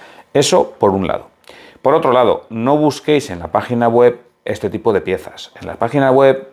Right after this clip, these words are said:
tanto de Numismática Ogando como la de muchos profesionales, generalmente tienen monedas, pues digamos, de más fácil venta, más comerciales. Estas monedas son para clientes un poco más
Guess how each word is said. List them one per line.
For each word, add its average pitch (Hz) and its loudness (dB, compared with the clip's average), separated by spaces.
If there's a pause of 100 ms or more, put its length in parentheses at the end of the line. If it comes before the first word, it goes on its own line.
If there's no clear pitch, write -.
(140)
tanto 87 -10
de 87 -8
Numismática 113 -4
Ogando 117 2
como 87 -10
la 78 -10
de 78 -16
muchos 117 -4
profesionales, 117 0 (400)
generalmente 131 0
tienen 135 -2
monedas, 120 2
pues 95 -2
digamos, 98 -2
de 104 0
más 95 -2
fácil 104 -4
venta, 92 -4
más 90 -4
comerciales. 95 -2 (340)
Estas 123 0
monedas 131 2
son 123 -4
para 120 -2
clientes 101 -6
un 101 -10
poco - -2
más 104 -2